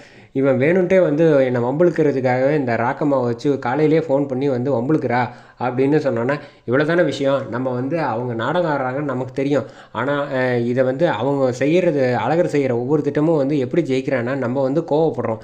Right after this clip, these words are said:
இந்த தடவை கோவப்படாம நிதானமா வந்து நம்ம ஒரு திட்டம் போட்டோம்னு வச்சுக்கோங்களேன், அவங்க எல்லாரும் வந்து நம்ம வழிக்கு வந்துருவாங்க. அம்மாலேருந்து எல்லாரும்,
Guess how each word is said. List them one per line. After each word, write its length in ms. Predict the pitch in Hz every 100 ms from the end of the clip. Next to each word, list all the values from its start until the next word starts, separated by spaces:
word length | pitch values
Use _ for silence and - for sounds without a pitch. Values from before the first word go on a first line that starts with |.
| - -
இந்த 200 | 135 147
தடவை 240 | 151 165 180
கோவப்படாம 540 | 143 165 175 135 135 147
நிதானமா 680 | 127 147 170 170 180 165
வந்து 240 | 127 127 156
நம்ம 280 | 127 131 139
ஒரு 120 | 131
திட்டம் 300 | 139 170 135
போட்டோம்னு 280 | 131 143 131
வச்சுக்கோங்களேன், 420 | - 113 123 135 - -
அவங்க 280 | - 139 143
எல்லாரும் 320 | 131 147 170
வந்து 200 | 147 139
நம்ம 260 | 147 127 120
வழிக்கு 380 | 123 156 151 127
வந்துருவாங்க. 460 | 131 131 117 127 113
அம்மாலேருந்து 440 | 135 127 123 135
எல்லாரும், 340 | 123 117 127